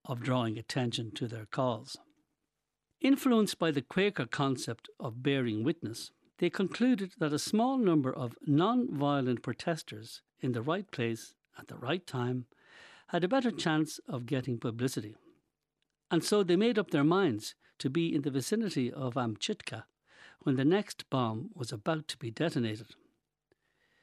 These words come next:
But to hire a seagoing vessel with a captain and crew to sail the two and a half thousand miles to the island would cost a lot of money. And this was when Joni Mitchell stepped in to headline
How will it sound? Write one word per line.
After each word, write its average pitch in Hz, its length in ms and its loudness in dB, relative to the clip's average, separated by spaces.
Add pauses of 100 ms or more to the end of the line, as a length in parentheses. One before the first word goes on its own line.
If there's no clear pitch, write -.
(460)
But 180 140 -2
to 196 100 2
hire 277 420 2
a 147 100 -6
seagoing 143 720 0
vessel 131 380 -2
with 120 160 -8
a 113 40 -16
captain 175 460 -2
and 113 200 -8
crew 139 420 2 (320)
to - 120 -8
sail 185 420 2
the 117 120 -2
two 214 260 -2
and 165 100 2
a 117 40 0
half 123 260 0
thousand 117 500 -2
miles 131 540 0
to - 120 -12
the - 160 -14
island 127 540 -2 (180)
would 127 180 -4
cost 175 420 -2 (120)
a 127 60 -12
lot 139 200 -2
of 160 120 0
money. 147 320 4 (720)
And 254 160 4
this 320 200 4
was 226 200 2
when 120 340 2
Joni 220 340 4
Mitchell 127 360 2
stepped - 420 -2
in 110 300 -2 (340)
to - 140 -4
headline 143 600 2